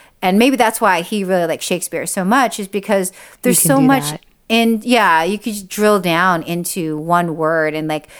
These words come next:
Speaker 1: how that applies to the culture of what was happening at that time or whatever, blah, blah, blah.
Speaker 2: Yeah,
Speaker 1: Um,
Speaker 2: I took that in high school, actually. Took a, a
Speaker 1: Mm.
Speaker 2: Shakespeare, uh, writing class. We analyzed Shakespeare.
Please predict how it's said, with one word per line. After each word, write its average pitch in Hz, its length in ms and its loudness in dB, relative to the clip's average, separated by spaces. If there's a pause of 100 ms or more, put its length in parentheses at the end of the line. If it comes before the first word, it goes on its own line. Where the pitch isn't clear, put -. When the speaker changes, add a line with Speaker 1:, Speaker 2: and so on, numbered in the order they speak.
(140)
Speaker 1:
how 185 280 0
that 170 240 0
applies 170 460 -2
to 180 60 -12
the 170 60 -8
culture 156 640 -4
of 151 300 -4
what 175 240 -2
was 160 140 -6
happening 156 520 -6
at 151 100 -8
that 104 180 -8
time 156 460 -4
or 139 100 -8
whatever, 214 480 2
blah, 180 180 2
blah, 160 180 2
blah. 156 360 0 (180)
Speaker 2:
Yeah, 180 340 -2
Speaker 1:
Um, 180 160 2
Speaker 2:
I 202 120 0
took - 260 -6
that 156 180 -2
in 160 140 -6
high 180 160 -6
school, 170 220 -6
actually. 165 480 -6
Took - 220 -14
a, 175 100 -6
a 175 40 -6
Speaker 1:
Mm. 233 440 2
Speaker 2:
Shakespeare, 165 880 -6
uh, 165 400 -6 (1160)
writing 180 320 -2
class. 165 420 -6
We 165 380 -6
analyzed 170 600 -4
Shakespeare. 156 640 -6